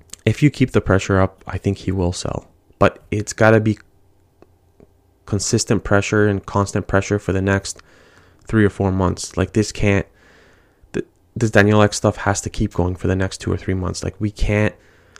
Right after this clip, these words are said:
go where, where it's, like, two or three weeks to, up to a month where we don't mention anything about it and then he comes up again.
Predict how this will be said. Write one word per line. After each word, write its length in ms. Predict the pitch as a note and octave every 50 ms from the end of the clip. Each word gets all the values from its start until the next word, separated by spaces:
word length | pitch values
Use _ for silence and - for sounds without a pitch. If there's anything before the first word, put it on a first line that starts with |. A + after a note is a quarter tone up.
| _ _ _ _ _ _ _ - -
go 600 | A2 A2 G#2 G2 G2 G2 G2+ G2+ G2+ G2+ G2 - -
where, 220 | - G#2+ G2+ F#2+ F#2+ G2 - - _ _ _ - -
where 120 | G#2+ G2+
it's, 140 | F#2+ F2 -
like, 260 | G2 G2 - - - _ - -
two 140 | - - A#2+
or 60 | A2
three 200 | G2 - G#2+ G#2
weeks 340 | G2 F#2 G2 G2 F#2 - - -
to, 100 | - - -
up 140 | F#2+ - -
to 120 | - G2+
a 40 | F#2+
month 340 | F#2+ F#2 F#2 F#2+ F#2 - -
where 100 | F2+ F#2
we 140 | G2 G2
don't 160 | F#2 F#2+ F2+ F#2+
mention 240 | F#2 F2 - F2+
anything 240 | F#2 F#2+ F2+ - F2+
about 220 | F#2 F2+ F#2 F2+ F#2
it 40 |
and 80 | F#2 F#2
then 80 | F#2 F2+
he 80 | F2+
comes 240 | - - F#2+ F#2 F#2
up 100 | F2 -
again. 280 | - - F#2 F2+ -